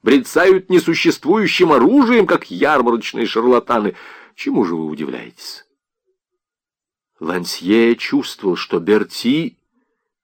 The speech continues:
не прав. Но как ему возразить?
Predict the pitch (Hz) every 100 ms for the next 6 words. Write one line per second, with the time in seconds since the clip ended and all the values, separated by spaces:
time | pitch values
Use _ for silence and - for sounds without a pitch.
0 | - 73 107 123 _ 82 90 107 - -
1 | - _ _ _ _ _ _ _ _ _
2 | _ - 120 - 143 117 - 107 92 87
3 | 82 76 - 131 -